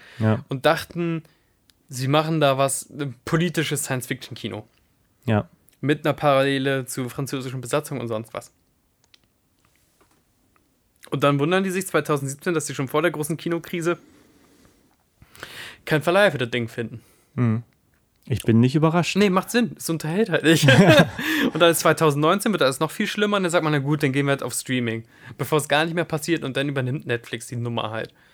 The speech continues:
Speaker 1: Ja.
Speaker 2: Sieht ja vielleicht auch sogar als, als, als Netflix-Exclusive ganz nett aus mit John Goodman und ja, „Bevor ich nichts zu tun hab“, und dann steht da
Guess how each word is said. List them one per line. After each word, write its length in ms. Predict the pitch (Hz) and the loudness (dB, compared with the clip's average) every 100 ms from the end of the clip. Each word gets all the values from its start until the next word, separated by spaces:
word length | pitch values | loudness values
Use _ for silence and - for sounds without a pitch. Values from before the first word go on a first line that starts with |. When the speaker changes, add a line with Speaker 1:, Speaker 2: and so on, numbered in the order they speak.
| _ - | _ 0
Speaker 1:
Ja. 200 | 110 104 - _ | 2 2 -4 _
Speaker 2:
Sieht 260 | - - 147 | -14 -6 0
ja 80 | 151 | 0
vielleicht 360 | 147 147 151 | 4 2 2
auch 80 | 143 | -2
sogar 500 | - 143 139 139 135 | -2 2 4 4 2
als, 220 | 127 131 | -2 -4
als, 260 | - 131 - | -2 -4 -2
als 220 | 143 131 | -6 -4
Netflix-Exclusive 1080 | 143 147 - 151 147 131 - - 147 147 143 | -4 -4 -4 -6 -6 -8 -8 -6 -6 -2 -4
ganz 240 | 143 131 123 | -2 -4 -2
nett 200 | 135 - | -4 -4
aus 280 | 107 110 113 | -8 -8 -8
mit 160 | 110 | -6
John 160 | 113 117 | -6 -4
Goodman 400 | 143 139 123 123 | -4 -2 -4 -4
und 120 | 110 | -2
ja, 120 | 117 | -2
„Bevor 320 | 120 123 131 | -2 -4 -4
ich 40 | 120 | -2
nichts 220 | 127 - | -6 -8
zu 80 | 135 | -10
tun 240 | 139 127 | -8 -4
hab“, 200 | 127 123 | -4 -4
und 60 | 113 | -6
dann 80 | 113 | -10
steht 200 | 123 123 | -6 -4
da 240 | 120 | -4